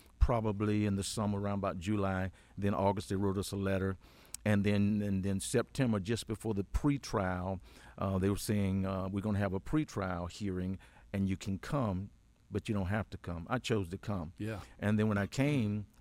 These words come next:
Speaker 1: at the, um, assistant state attorney office, and his parents had hired him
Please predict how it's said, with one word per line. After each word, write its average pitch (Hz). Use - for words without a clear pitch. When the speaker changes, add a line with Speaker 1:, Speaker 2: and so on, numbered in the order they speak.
Speaker 1:
at 101
the, 98
um, 90
assistant -
state 120
attorney 95
office, 95
and 101
his 107
parents 131
had 98
hired 110
him 95